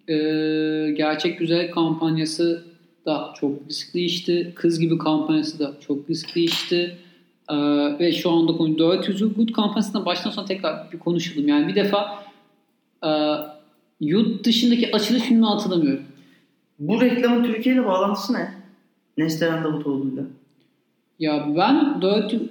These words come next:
Speaker 1: Is Good kampanyası olduğu dönem Low'da stajyerdim abi. Ee, hatta o dönemde ben onu anlatacağım. Kampanyası şey,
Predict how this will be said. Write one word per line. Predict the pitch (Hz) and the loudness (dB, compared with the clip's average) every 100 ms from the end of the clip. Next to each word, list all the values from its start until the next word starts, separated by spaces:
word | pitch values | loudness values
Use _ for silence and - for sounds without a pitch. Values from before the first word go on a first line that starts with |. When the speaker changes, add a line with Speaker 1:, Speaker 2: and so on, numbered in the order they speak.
| - | 2
Speaker 1:
Is | 226 214 | 2 2
Good | 226 - - - - | 0 -2 -6 -16 -14
kampanyası | - 196 190 196 196 - - | -4 0 0 0 0 -2 0
olduğu | 202 226 233 | 2 4 4
dönem | 214 254 | 4 4
Low'da | 208 202 277 | 4 4 2
stajyerdim | - 214 214 233 196 165 | 2 0 2 2 2 2
abi. | 151 139 156 277 311 - - | 2 0 0 0 0 -6 -6
Ee, | 180 170 170 170 170 170 165 165 170 | 0 2 2 2 4 2 2 0 -4
hatta | 180 - | -4 -2
o | 202 202 | -2 0
dönemde | 214 214 214 214 220 226 220 - - _ _ _ _ _ _ _ _ _ _ _ _ _ _ _ _ - | 2 0 0 -4 -2 -2 -4 -14 -20 _ _ _ _ _ _ _ _ _ _ _ _ _ _ _ _ -4
ben | |
onu | 175 190 190 | 0 2 2
anlatacağım. | 185 - 180 - - - | 2 0 0 0 -2 -8
Kampanyası | 165 185 196 240 240 240 277 | -2 0 2 4 4 4 2
şey, | - 190 147 - | 4 2 2 -2